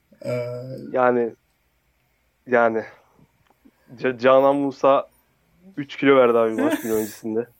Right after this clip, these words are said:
Speaker 1: Ee, doğru.
Speaker 2: Abi yani çabaladık ve oldu.
Speaker 1: Evet, gerçekten oldu. Hak ettik ve oldu diyorum.
Speaker 2: İstedik ve oldu.
Speaker 1: Kapatalım abi artık.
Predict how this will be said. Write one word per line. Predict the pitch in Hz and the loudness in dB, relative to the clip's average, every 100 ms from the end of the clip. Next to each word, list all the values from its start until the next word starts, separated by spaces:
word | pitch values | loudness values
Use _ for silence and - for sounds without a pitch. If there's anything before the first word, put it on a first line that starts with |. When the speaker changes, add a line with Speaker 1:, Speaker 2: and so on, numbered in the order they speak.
| _ - 294 254 - - | _ -4 0 0 -4 -10
Speaker 1:
Ee, | 131 120 123 123 123 127 127 _ _ _ - 120 | -10 -8 -6 -6 -6 -8 -10 _ _ _ -10 -4
doğru. | 120 113 120 - - _ _ _ _ _ _ _ _ _ _ _ _ _ _ _ _ _ _ _ _ _ _ - | -2 -2 -6 -14 -20 _ _ _ _ _ _ _ _ _ _ _ _ _ _ _ _ _ _ _ _ _ _ -8
Speaker 2:
Abi | 123 113 113 | -4 0 2
yani | 113 110 110 - _ | 4 2 -2 -10 _
çabaladık | - 120 123 127 131 127 | -2 4 4 4 0 0
ve | 123 - _ _ _ - | 0 0 _ _ _ -4
oldu. | 117 113 113 - _ | -2 -2 -4 -6 _
Speaker 1:
Evet, | - 104 - | -8 -8 -4
gerçekten | 123 120 107 107 | -2 -2 -4 -6
oldu. | 110 104 101 - | -6 -6 -8 -6
Hak | 120 120 | -4 -2
ettik | 104 113 110 | -4 -6 -4
ve | |
oldu | 107 104 104 | -2 -2 -4
diyorum. | 104 110 131 - _ _ _ _ _ _ _ _ | -6 -6 -10 -16 _ _ _ _ _ _ _ _
Speaker 2:
İstedik | - - 117 123 - | -20 -8 -6 -6 0
ve | 113 | 2
oldu. | 107 104 104 - - _ | 2 0 -8 -12 -20 _
Speaker 1:
Kapatalım | - 123 139 151 | -10 -6 -4 -4
abi | 139 104 98 | -4 -4 -4
artık. | 101 - - - | -6 -10 -18 -20